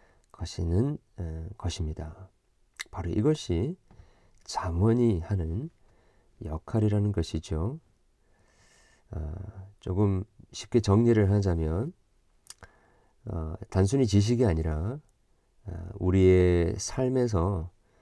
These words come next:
무엇이 옳고 그른지를 판단하고 또 중요한 결정을 내리게 하고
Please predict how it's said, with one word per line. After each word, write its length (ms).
무엇이 380
옳고 320
그른지를 500
판단하고 1080
또 140
중요한 380
결정을 460
내리게 300
하고 640